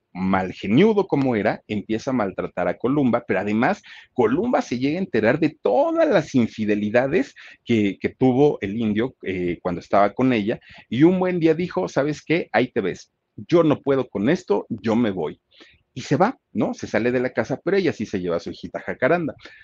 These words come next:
Abandona finalmente al indio. Que miren, la relación de Columba Domínguez y de Emilio Indio Fernández fue una relación intermitente,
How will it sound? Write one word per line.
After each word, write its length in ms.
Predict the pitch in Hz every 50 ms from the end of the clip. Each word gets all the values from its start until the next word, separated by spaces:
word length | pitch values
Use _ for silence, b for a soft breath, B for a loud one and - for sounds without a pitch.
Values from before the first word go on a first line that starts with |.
| B B _ _
Abandona 720 | - 101 92 92 90 95 104 104 107 127 147 156 156 151
finalmente 760 | 156 - 101 95 95 98 107 110 101 98 95 92 107 107 - - -
al 160 | 120 139 185
indio. 340 | 214 240 226 175 139 - B B B B B B B
Que 60 | - 165
miren, 400 | 208 233 226 220 185 147 - - _ _ _ _
la 140 | 113 117 113
relación 520 | 123 123 131 127 139 - - 180 185 214
de 100 | 214 208
Columba 460 | - - 147 131 131 127 123 120 120
Domínguez 640 | 123 123 120 131 143 139 120 95 90 92 - - _ _ _ _ _ _
y 120 | - 120 110
de 80 | 107
Emilio 400 | 101 101 110 139 175 190 165 117
Indio 240 | 95 104 113 117 113
Fernández 560 | - 98 87 85 87 92 90 87 117 156 - B B B B B _
fue 120 | - 185
una 100 | 214 247
relación 460 | 247 214 160 110 95 - - - 110 120
intermitente, 880 | 135 139 - - 98 - 98 92 95 - 117 113 110 - - 78 -